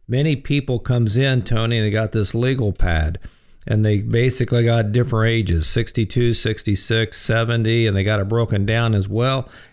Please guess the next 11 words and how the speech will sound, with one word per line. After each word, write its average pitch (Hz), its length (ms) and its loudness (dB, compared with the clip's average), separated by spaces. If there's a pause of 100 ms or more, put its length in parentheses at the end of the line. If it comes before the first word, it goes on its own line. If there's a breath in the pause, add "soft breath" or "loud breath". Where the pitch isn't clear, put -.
(100)
if 110 120 -6
I 113 120 2
take 147 280 -2
it 131 80 0
at 113 80 -4
sixty-two, 135 800 -2
for 104 200 -4
an 104 60 0
example, 107 500 -2
or 95 320 0
sixty-six, - 1000 -4